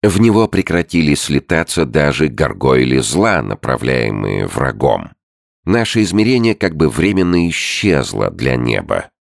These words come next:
и свято место, не могущее быть пустым, стали занимать химеры. Химеры во всем похожи на гаргойлей.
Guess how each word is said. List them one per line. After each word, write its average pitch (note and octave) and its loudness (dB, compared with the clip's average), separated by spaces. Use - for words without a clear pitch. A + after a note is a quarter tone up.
и D2 2
свято B1 0
место, G2+ 0
не A#2+ 4
могущее G#2+ 2
быть F2 0
пустым, E2+ 2
стали A2+ 0
занимать D2 0
химеры. G#1 -2
Химеры D3 2
во D#2+ 2
всем A2+ -2
похожи C2 0
на A1 -2
гаргойлей. G1+ -2